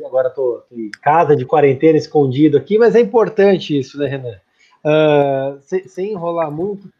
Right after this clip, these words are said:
a gente tem visto os líderes, os grandes líderes se destacando na qualidade de, de líderes. A Merkel tem feito um trabalho muito interessante. É, mas um ponto acho que, que eu acho interessante a gente mencionar aqui é o Boris Johnson, que tá na U T I. Eu não vi agora recentemente se ele saiu ou não,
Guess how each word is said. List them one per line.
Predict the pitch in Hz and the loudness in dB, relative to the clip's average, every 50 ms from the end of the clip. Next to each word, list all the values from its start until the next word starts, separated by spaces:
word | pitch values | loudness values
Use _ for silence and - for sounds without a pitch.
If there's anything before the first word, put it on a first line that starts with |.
| _ _ _ _ _ - | _ _ _ _ _ -10
a | 208 | -10
gente | 202 202 - | -10 -6 -4
tem | 254 247 254 208 | -2 -2 -2 -2
visto | 185 240 269 254 - 294 262 | -4 -6 -6 -6 -6 -8 -8
os | 220 180 170 | -8 -6 -6
líderes, | 175 185 208 247 254 240 240 185 165 151 135 143 | -4 -4 -4 -4 -2 0 2 2 2 2 0 -2
os | 147 135 127 | -6 -6 -4
grandes | 127 156 170 208 220 220 175 151 139 | -2 2 2 2 2 2 -2 -6 -6
líderes | 151 170 190 196 214 220 214 - | -4 -2 -2 -2 -4 -8 -10 -12
se | 214 | -18
destacando | 202 208 - _ - 240 - - - 190 202 208 233 | -20 -20 -12 _ -6 -6 -6 -6 -4 -4 -4 -4 -4
na | 233 220 | -6 -4
qualidade | 226 - 208 214 202 180 180 196 202 | -2 -2 -2 -2 -2 -2 -4 -4 -6
de, | 196 214 | -10 -14
de | 202 - 190 180 165 151 165 196 | -18 -18 -20 -18 -14 -10 -8 -8
líderes. | 208 208 208 202 156 135 120 117 110 | -6 -6 -8 -8 -6 -8 -8 -8 -10
A | 123 117 | -12 -12
Merkel | 117 127 147 - - - - | -12 -12 -12 -12 -10 -12 -10
tem | - 147 - | -10 -12 -10
feito | - - 143 139 _ _ _ _ - - - - - _ | -8 -10 -10 -10 _ _ _ _ -20 -20 -20 -20 -12 _
um | 147 131 | -6 -2
trabalho | 123 143 143 135 139 139 139 131 | 0 0 2 2 2 2 2 0
muito | 131 143 170 185 - 180 | 0 0 -2 -2 -2 -6
interessante. | 151 - 156 147 147 143 - 151 143 135 127 - - - _ _ _ - - _ _ _ _ - | -4 0 2 2 2 2 0 -2 -2 -2 -4 -8 -14 -20 _ _ _ -20 -20 _ _ _ _ -4
É, | - 135 135 131 127 127 127 127 127 123 123 | -2 0 2 2 2 2 2 2 0 0 -2
mas | 123 151 160 151 | -2 -2 -2 -2
um | 175 | -2
ponto | 170 - 202 214 220 240 | -2 0 0 2 2 2
acho | 220 226 | -2 -2
que, | - - | -4 -6
que | 208 | -6
eu | 185 190 180 | -4 0 0
acho | 180 175 - 190 | 0 0 -2 -6
interessante | 170 - 185 180 175 - 180 165 175 175 | -10 -6 -6 -6 -6 -6 -10 -10 -10 -10
a | 175 | -10
gente | 170 - - | -10 -10 -12
mencionar | 175 175 156 - 175 165 170 165 | -12 -14 -12 -12 -12 -8 -8 -8
aqui | 165 - - | -6 -6 -6
é | 202 | -6
o | 208 | -4
Boris | 208 220 233 247 208 202 | -2 -2 -2 -2 -2 -2
Johnson, | 220 214 220 233 233 233 196 | 0 0 0 0 -2 -6 -12
que | - - | -14 -6
tá | - 180 | -4 -2
na | 180 180 180 | -2 0 0
U | 180 180 | 0 0
T | 180 - 196 | 2 2 4
I. | 180 160 180 208 247 269 285 - | 4 4 2 0 -2 -6 -8 -6
Eu | 180 170 | -6 -4
não | 175 170 160 147 | -4 -4 -4 -4
vi | 160 196 208 | -2 0 0
agora | 185 151 175 175 175 | 2 2 2 2 2
recentemente | 156 151 151 - 156 - _ 156 160 156 - _ | 2 0 -4 -8 -14 -16 _ -16 -16 -16 -18 _
se | _ | _
ele | _ | _
saiu | _ _ 160 156 160 165 | _ _ -4 -2 -2 -2
ou | 170 175 170 | -2 -2 -4
não, | 160 160 180 202 202 202 | -2 -2 -2 -2 -4 -6